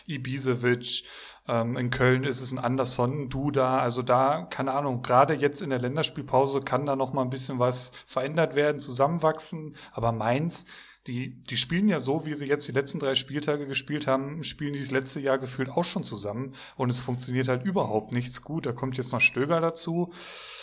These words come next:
Ob das jetzt das fehlende Puzzleteil war, um, um da jetzt wirklich eine Mannschaft rauszuformen. Ihr sagt, der Trainer ist jetzt auch nicht der einfachste. Eieiei, Mainz null fünf, das, das wird eine harte Saison.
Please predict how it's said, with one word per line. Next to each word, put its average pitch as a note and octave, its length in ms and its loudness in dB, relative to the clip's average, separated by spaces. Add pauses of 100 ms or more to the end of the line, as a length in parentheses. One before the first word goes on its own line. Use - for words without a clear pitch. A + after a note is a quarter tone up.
(1080)
Ob A#2 140 -8
das C3 220 4
jetzt C3+ 200 -2
das C3 140 2
fehlende C#3 280 -2
Puzzleteil C3+ 600 -2
war, D3+ 320 2
um, D3 460 -4
um C#3+ 200 -8
da C3 180 2
jetzt D3+ 240 0
wirklich C#3+ 280 -6
eine B2+ 100 -6
Mannschaft C3 400 -2
rauszuformen. D3+ 800 -2
Ihr C3+ 140 -2
sagt, B2 300 0
der B2+ 120 -2
Trainer C3+ 320 -2
ist B2+ 100 -4
jetzt B2+ 140 -8
auch D3 120 0
nicht D#3 160 -6
der D3 100 0
einfachste. D3+ 720 -2 (640)
Eieiei, C#3+ 600 -2
Mainz G#2 320 -2
null G#2+ 100 -12
fünf, A2 440 -6
das, - 260 -4
das B2 240 -6
wird C3 220 -4
eine C3 100 -2
harte C3 240 -2
Saison. A2 400 -6